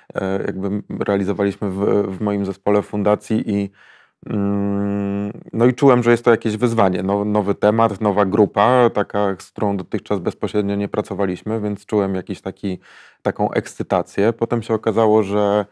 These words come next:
em, no, że, że też jakby pisaliśmy ten wniosek, e, przed pandemią, a realizujemy go w czasie pandemii, więc tutaj już musieliśmy,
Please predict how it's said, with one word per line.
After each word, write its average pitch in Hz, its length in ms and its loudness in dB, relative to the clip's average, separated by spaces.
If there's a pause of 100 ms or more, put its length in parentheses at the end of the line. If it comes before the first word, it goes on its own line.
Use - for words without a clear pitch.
(380)
em, 104 920 0 (1000)
no, 151 360 0
że, 180 200 4
że 151 180 2
też 160 140 4
jakby 127 220 4
pisaliśmy 127 420 2
ten 123 180 2
wniosek, 123 500 0
e, 117 120 8
przed 117 240 0
pandemią, 117 600 4
a 110 180 4
realizujemy 110 520 4
go 107 120 4
w - 60 -14
czasie 101 260 0
pandemii, 92 460 0
więc 98 220 -6
tutaj 104 240 0
już 101 120 -2
musieliśmy, 101 540 -4